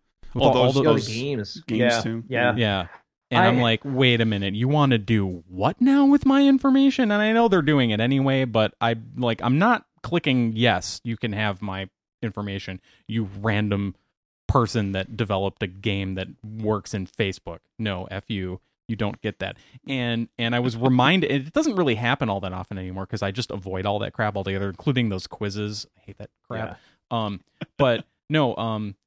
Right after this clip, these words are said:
Speaker 1: uh, regular guest of, of the show, James, um, his wife was actually here briefly for a, a few days,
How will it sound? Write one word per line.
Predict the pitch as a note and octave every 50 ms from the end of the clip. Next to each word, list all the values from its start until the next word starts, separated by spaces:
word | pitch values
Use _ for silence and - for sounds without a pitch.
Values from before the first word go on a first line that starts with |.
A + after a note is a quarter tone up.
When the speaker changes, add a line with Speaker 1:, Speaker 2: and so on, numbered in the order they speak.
| _ _ _
Speaker 1:
uh, | - A2 G#2 G2+ G2 F#2+ G2 G2 F#2+ F#2+ G2+ G2+ - - _
regular | A#2+ C3 C3 B2 B2+ A#2 A#2+ A2+
guest | G#2 A#2 G#2 G#2+ - -
of, | D3 A2+ G2+ G#2+ -
of | - G#2 G2+
the | G#2 G2+
show, | - - A2+ G#2 G2+ G#2
James, | G2 - A2+ G2+ F#2+ G2+ A2+ C#3 C#3 - - _ _ _ _ _ _ _ _ _ _ _ _ _ _ _ _ _
um, | - F#2+ F#2 F2+ F2+ -
his | _ B2+ A2 F#2+
wife | G2 A2+ F3+ E3 A#2 F#2+ - -
was | G#2+ G#2 G2
actually | G#2 F#2+ F#2+ - G#2 F#2 F#2+ F#2+
here | G2+ A#2 G2+ G#2 A#2 C#3 C#3+ - _ _ _ _ _ _ _ _ _ _ _ _
briefly | C3 C3 C3 - - D3 D3 D3+ D3+ - _ _ _ _ _ _ _ _ -
for | C3+ B2 B2 F2
a, | B2 - - _ _
a | B2
few | - - D3+ C#3
days, | C#3 C3+ C3+ C#3 C#3 - -